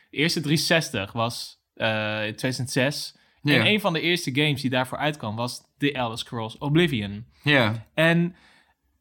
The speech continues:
Speaker 1: dit is zo een grote stapel in de fantasy R P G games, dat elke andere fantasy R P G game heeft gekeken naar what the fuck Elder Scrolls aan het doen was. En dat is, dit is een reeks die bestaat echt al fucking lang.
Speaker 2: Ja.
Speaker 1: Vanaf de eerste, volgens mij is dat Daggerfall of zo, dat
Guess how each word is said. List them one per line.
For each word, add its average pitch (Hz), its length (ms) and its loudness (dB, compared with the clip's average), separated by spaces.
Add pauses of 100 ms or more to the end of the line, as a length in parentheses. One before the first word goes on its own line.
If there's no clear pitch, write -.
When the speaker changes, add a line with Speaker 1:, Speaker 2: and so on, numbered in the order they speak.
(200)
Speaker 1:
dit 165 280 2
is 214 220 -2
zo 196 280 4
een 185 60 0
grote 175 380 0
stapel 165 460 0
in 147 440 -2
de 135 300 -2
fantasy 156 760 0
R 156 160 2
P 156 120 -6
G - 60 -4
games, 165 540 0
dat 143 240 0
elke 208 380 4
andere 156 420 0
fantasy 151 360 -2
R 139 120 -2
P 139 80 -10
G - 60 -8
game 139 420 -2
heeft 135 180 -4
gekeken 135 500 0
naar 110 340 -4 (240)
what 123 160 -2
the 139 80 -6
fuck 120 460 -2
Elder 123 260 0
Scrolls 127 420 -2
aan 104 120 -8
het 104 120 -10
doen 107 140 -6
was. 107 180 -8
En 143 80 2
dat 151 160 0
is, 151 180 -4
dit 135 220 -4
is 131 100 -6
een 127 100 -2
reeks 131 260 -2
die 127 100 -6
bestaat 165 480 2
echt 160 220 -10
al 123 220 -10
fucking - 540 -2
lang. 120 440 -6
Speaker 2:
Ja. 131 360 4
Speaker 1:
Vanaf 139 200 0
de 156 100 -4
eerste, 151 300 -2
volgens 135 200 -6
mij 139 100 -2
is 135 60 -6
dat 110 260 -6
Daggerfall 135 560 2
of 117 160 -6
zo, 117 260 -2
dat 113 140 -8